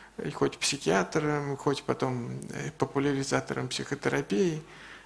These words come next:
моя задача всегда была, э, помогать справляться со страданием. И страдания,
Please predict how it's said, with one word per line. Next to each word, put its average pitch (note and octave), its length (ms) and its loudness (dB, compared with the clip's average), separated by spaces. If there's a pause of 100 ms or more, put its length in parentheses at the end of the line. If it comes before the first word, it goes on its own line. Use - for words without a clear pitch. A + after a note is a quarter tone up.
моя G3+ 320 6
задача G3 460 2
всегда E3 680 0 (140)
была, D3+ 500 0 (480)
э, C#3+ 520 0 (960)
помогать D#3+ 640 4
справляться C#3+ 640 2
со C#3+ 80 -4
страданием. D#3+ 600 -2 (1600)
И F3+ 180 6
страдания, F3+ 920 6